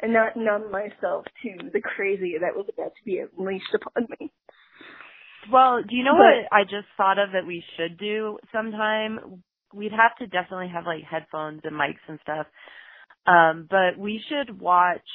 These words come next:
Speaker 2: Oculus and, like, do a live podcast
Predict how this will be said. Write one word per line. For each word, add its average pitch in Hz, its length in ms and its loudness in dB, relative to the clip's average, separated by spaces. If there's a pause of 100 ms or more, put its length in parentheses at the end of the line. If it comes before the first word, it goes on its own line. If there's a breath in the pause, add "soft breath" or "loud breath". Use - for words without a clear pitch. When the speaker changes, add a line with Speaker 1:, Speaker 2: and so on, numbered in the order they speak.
(160)
Speaker 2:
Oculus 226 680 -2 (300)
and, 175 380 -6
like, 147 360 -10 (160)
do 175 280 -4
a 156 120 0
live 151 300 -4 (100)
podcast - 420 -2